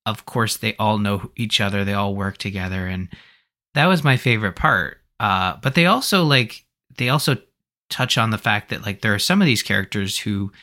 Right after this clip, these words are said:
ran into each other at the very beginning of their experiences, but haven't seen each other since, uh, that initial moment. And, like, we got that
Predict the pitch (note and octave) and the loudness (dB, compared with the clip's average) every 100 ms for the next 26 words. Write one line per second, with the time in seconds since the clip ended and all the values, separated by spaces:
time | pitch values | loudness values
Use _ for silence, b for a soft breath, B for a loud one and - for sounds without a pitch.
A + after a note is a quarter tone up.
0 | b b b _ _ _ _ _ - A2+ | b b b _ _ _ _ _ -6 2
1 | B2+ C3 C3+ A#2+ A2 A#2 A2 G#2 G2 A2+ | 4 4 4 2 0 2 2 0 0 2
2 | G#2+ G2+ G2 C3 E3 A#2+ G#2 G#2 - A2 | 2 2 0 2 4 2 0 -2 -6 -2
3 | G2 F#2+ - G2+ G2 - G2+ G#2+ - A2+ | 0 0 0 0 0 -4 -6 -4 0 0
4 | A2+ F2+ - A#2+ G#2+ - G2 F#2+ G2 - | 0 -2 0 2 2 0 -2 -2 0 0
5 | G#2 G2 - - - _ _ _ _ _ | 0 -2 -2 -2 -6 _ _ _ _ _
6 | A2+ F#2 F2 - A#2 A2 G2+ G2+ - G2 | -8 -6 -6 -6 -2 0 0 0 0 2
7 | C#3 D#3+ A2 G2 A#2 A2 A2+ A#2+ B2 D3 | 4 4 4 0 0 0 0 0 2 2
8 | D3 - C#3 C3+ G#2+ C3 | 2 0 0 2 0 -4